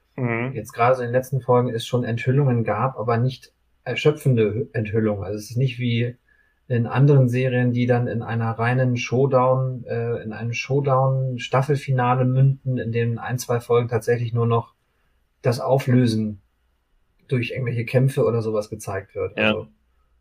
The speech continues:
Speaker 1: Ja, gut, das
Speaker 2: diese Game
Speaker 1: fänd-,
Speaker 2: of,
Speaker 1: ja.
Speaker 2: diese Game of Thrones Folgen, die dann am Ende immer ein, mindestens in der, also die vorletzten Folgen der Staffeln waren immer irgendwelche Schlachten. Das heißt, du
Speaker 1: <laughs>
Speaker 2: wusstest, es gibt jetzt auf die Mütze. Und das ist hier,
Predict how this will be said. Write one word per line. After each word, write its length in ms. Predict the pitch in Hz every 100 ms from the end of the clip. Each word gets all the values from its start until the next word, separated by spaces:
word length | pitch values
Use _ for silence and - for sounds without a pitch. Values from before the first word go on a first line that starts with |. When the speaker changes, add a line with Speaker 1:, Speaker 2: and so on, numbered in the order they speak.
| -
Speaker 1:
Ja, 120 | 123
gut, 120 | 127
das 120 | 214
Speaker 2:
diese 120 | - 135
Game 100 | 131
Speaker 1:
fänd-, 60 |
Speaker 2:
of, 180 | 120 - - _ _ _ _ _ -
Speaker 1:
ja. 300 | 107 107 - _ _ _ _ _
Speaker 2:
diese 200 | 117 113
Game 180 | 120 117
of 140 | 110
Thrones 320 | 127 131 139
Folgen, 300 | - 117 113
die 100 | 113
dann 180 | 110 107
am 140 | 107 113
Ende 260 | 127 127
immer 300 | 113 127 117
ein, 240 | 113 117 120
mindestens 400 | 131 135 131 113
in 60 |
der, 120 | 117 -
also 220 | - 123
die 100 | 117
vorletzten 560 | 110 - 135 143 - 135
Folgen 320 | - 131 131
der 80 | 120
Staffeln 420 | 117 120 123 117
waren 200 | 113 113
immer 280 | 113 123 104
irgendwelche 360 | 110 113 113 113
Schlachten. 640 | - 117 - - 107 98 _ _ -
Das 260 | 170 -
heißt, 200 | 147 110
du 80 | 110
Speaker 1:
<laughs> 0 |
Speaker 2:
wusstest, 420 | 120 131 - 110
es 80 | -
gibt 160 | 123 107
jetzt 120 | 110
auf 120 | 110
die 80 | 117
Mütze. 420 | 117 123 - -
Und 100 | 101
das 160 | 107 107
ist 100 | 117
hier, 320 | 135 131 -